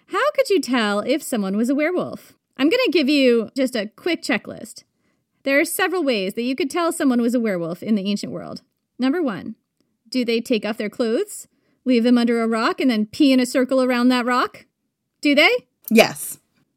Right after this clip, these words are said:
Speaker 1: Werewolf, marking the territory.
Speaker 2: Second,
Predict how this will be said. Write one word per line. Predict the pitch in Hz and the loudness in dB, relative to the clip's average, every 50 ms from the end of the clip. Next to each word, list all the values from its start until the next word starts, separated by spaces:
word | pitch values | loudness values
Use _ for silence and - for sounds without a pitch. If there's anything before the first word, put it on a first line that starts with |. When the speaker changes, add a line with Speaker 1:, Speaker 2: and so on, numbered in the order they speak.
| _ | _
Speaker 1:
Werewolf, | - 269 370 370 294 247 208 180 160 180 - - - _ _ _ _ - | -2 0 4 4 4 2 2 -2 -6 -8 -12 -20 -20 _ _ _ _ 0
marking | - 302 320 320 320 - 359 302 285 | 2 4 4 4 4 2 4 4 4
the | 269 | 4
territory. | 240 - 294 226 208 196 202 - 240 196 185 175 170 190 214 - _ _ _ _ | 4 2 0 0 0 -2 -2 -4 -4 -4 -4 -4 -6 -6 -8 -10 _ _ _ _
Speaker 2:
Second, | - - - 494 508 - 240 180 175 190 214 | -12 -4 0 0 0 0 0 -2 0 -2 -4